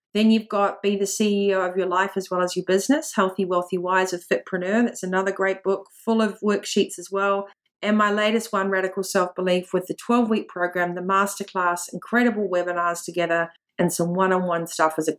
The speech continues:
team. I know that will also fulfill, for many of you, a really, really great tool to navigate you from sitting there wondering how you can harness all this knowledge and actually apply it and flow, and with consistency and an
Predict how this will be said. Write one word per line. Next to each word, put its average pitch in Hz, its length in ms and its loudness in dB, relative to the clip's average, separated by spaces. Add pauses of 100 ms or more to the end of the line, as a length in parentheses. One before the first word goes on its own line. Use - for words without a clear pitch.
(100)
team. 175 340 0
I 160 100 -2
know 165 180 0
that 160 160 -4
will 165 140 -2
also 165 260 0
fulfill, 160 560 -4 (180)
for 190 120 -4
many 220 340 4
of 208 100 0
you, 185 400 -2
a 170 120 2
really, 185 400 0
really 170 240 -4
great 170 340 -2
tool 202 480 2
to 180 140 -6
navigate 180 560 0
you 165 300 0 (180)
from 254 280 4
sitting 302 360 2
there 226 180 4
wondering 196 480 0
how 185 180 -4
you 175 120 -2
can 180 160 -2
harness 196 500 0
all 160 80 -10
this 156 240 -2
knowledge 151 460 0 (240)
and 190 100 2
actually 196 400 -2
apply 175 440 0
it - 100 -8
and 165 120 -8
flow, 170 500 -2 (360)
and 175 140 2
with 175 180 2
consistency 175 1040 0 (240)
and 185 140 4
an 185 120 0